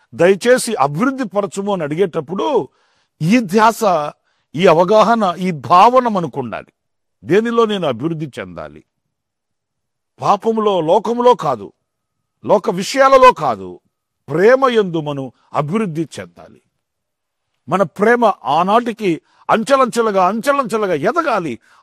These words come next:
అభివృద్ధి పదములోకి రావాలి. ప్రియులరా, ఏదో "నేను ప్రేమిస్తున్నాను ప్రభుని"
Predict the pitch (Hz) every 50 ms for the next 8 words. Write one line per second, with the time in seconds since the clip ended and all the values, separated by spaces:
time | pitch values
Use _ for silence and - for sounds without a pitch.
0 | - - - 175 294 320 320 294 311 262 185 196 190 180 190 180 170 165 160 -
1 | - 131 113 104 98 95 90 85 76 69 65 - _ _ _ _ _ _ _ _
2 | _ _ _ _ _ _ _ _ _ _ _ _ _ _ _ _ _ _ _ -
3 | 135 156 170 175 175 180 165 135 90 - _ _ _ _ _ _ _ _ - 131
4 | 160 175 208 214 208 190 185 175 170 160 151 135 - - 180 202 226 247 - -
5 | - 240 226 220 208 202 202 165 - 180 180 175 147 170 196 196 226 247 233 202
6 | 147 104